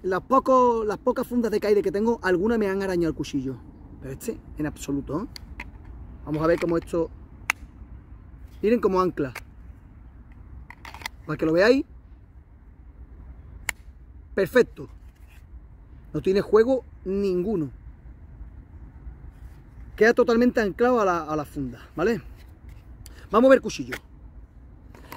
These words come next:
Cuchillo son veinticuatro centímetros en total.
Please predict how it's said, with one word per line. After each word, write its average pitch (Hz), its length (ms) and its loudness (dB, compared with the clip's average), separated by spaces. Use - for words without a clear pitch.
Cuchillo 240 280 4
son 269 200 6
veinticuatro 247 680 4
centímetros 277 760 2
en 226 120 0
total. 294 380 2